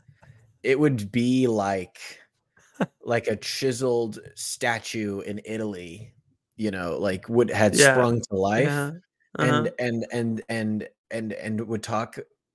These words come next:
Speaker 1: endlessly about this group called New Polity, and everyone would follow the marble statue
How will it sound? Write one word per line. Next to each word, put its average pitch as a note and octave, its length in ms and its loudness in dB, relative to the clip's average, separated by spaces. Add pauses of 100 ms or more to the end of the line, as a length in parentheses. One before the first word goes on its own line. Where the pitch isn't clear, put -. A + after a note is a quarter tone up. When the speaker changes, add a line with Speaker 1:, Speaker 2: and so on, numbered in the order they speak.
(320)
Speaker 1:
endlessly A2+ 840 -2 (560)
about F#2+ 640 -2 (600)
this G#2+ 180 -2
group G#2+ 300 -2
called F#2 260 0
New A2 200 0
Polity, G#2+ 600 -2 (380)
and G2+ 120 -2
everyone A#2+ 360 4
would F#2+ 140 -2
follow C#3 540 8
the G#2 120 6
marble G2+ 340 6
statue - 560 0